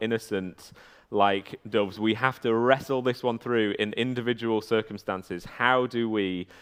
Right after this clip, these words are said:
live this out? We carry on. "But beware, for you will be handed over to the courts and will be flogged with whips in the synagogues.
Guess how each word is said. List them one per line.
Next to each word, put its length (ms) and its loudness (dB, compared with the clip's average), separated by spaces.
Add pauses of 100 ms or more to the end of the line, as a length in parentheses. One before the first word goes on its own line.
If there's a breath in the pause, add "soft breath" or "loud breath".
(260 loud breath)
live 280 2 (240)
this 400 -4 (140)
out? 600 -8 (800)
We 360 2 (140)
carry 340 4
on. 300 4
"But 200 0
beware, 600 4 (300 loud breath)
for 220 2
you 240 2
will 140 6
be 160 0
handed 580 0
over 280 2
to 140 -4
the 100 0
courts 680 2
and 300 0
will 240 6
be 140 -4
flogged 680 0
with 300 -4
whips 560 -4
in 220 2
the 60 -2
synagogues. 760 -4